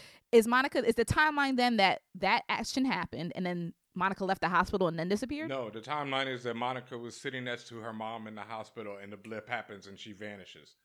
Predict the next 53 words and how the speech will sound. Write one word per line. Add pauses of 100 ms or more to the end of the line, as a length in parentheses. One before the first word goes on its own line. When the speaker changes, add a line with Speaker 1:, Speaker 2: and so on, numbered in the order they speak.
(300)
Speaker 1:
So
the
blip
happens
after
she
learns
that
the (120)
surgery
Speaker 2:
Yes.
Speaker 1:
went
fine. (340)
Speaker 2:
Yep. (720)
Speaker 1:
Okay.
Speaker 2:
And
then
she
reappears
Speaker 1:
Okay.
Speaker 2:
in
the
hospital. (600)
Speaker 1:
Okay,
I
wasn't
one
hundred
percent
sure
Speaker 2:
There
you
Speaker 1:
about
Speaker 2:
go.
Speaker 1:
that.
Thank
you. (220)
Speaker 2:
All
right,
so (400)
that's
one
of
the
things
about
Who
Are
You?
Another
big
one (340)
that